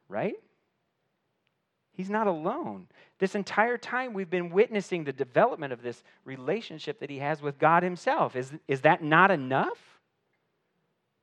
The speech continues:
There's nothing that the man needs that God cannot and will not provide for him. He created him for this relationship, for this purpose. And God knows that although the man is,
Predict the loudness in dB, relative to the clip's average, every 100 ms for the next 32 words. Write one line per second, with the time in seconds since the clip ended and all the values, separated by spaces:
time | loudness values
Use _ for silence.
0 | _ _ _ _ _ _ _ _ _ _
1 | _ _ -6 2 6 6 6 2 4 4
2 | 4 4 2 0 -2 -6 -6 2 4 4
3 | 2 -4 0 0 2 0 0 -4 -4 -4
4 | 0 2 2 2 6 8 6 2 -6 -6
5 | -8 -12 _ _ _ _ _ _ _ _
6 | -16 -6 2 6 6 6 2 0 -2 -4
7 | -4 -2 2 0 0 -8 -4 -6 -6 -8
8 | -8 -4 -2 0 -4 -4 -12 -18 -12 2
9 | 8 10 10 6 6 6 6 8 8 6
10 | 4 4 4 4 2